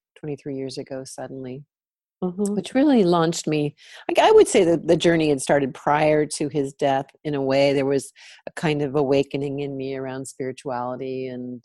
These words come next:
Speaker 1: the feminine, but I didn't have any really, I didn't really have words for it at that point.
Speaker 2: Mm-hmm, mm-hmm.
Speaker 1: Um, but the grief and the suddenness of his death really launched me into a journey that,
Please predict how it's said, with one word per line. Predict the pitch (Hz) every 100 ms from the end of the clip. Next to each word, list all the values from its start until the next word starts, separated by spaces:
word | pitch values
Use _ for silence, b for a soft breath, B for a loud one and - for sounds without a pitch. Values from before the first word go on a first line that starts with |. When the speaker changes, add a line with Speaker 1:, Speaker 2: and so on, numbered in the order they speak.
| _
Speaker 1:
the | 139 -
feminine, | 127 131 127 131 139
but | 127
I | 131 135
didn't | 139 139
have | 139
any | 127
really, | 123 127 127 - -
I | 139
didn't | 180 156
really | 147
have | 143
words | 135 143 160 -
for | 190 185
it |
at | -
that | 208 214 -
point. | 220 240 247 - _ -
Speaker 2:
Mm-hmm, | 208 190 202 202 196 -
mm-hmm. | 165
Speaker 1:
Um, | 185 180 190 180
but | 185 180 -
the | 170
grief | 170 185 180 190
and | 175 165
the |
suddenness | - 165 165 156 147 -
of | 135
his | 160 143
death | - 143 139 -
really | 139 147 139 135
launched | 139 135 127 -
me | 147 135
into | 131 131 - 139
a | 127
journey | 135 131 127 131 127
that, | 123 127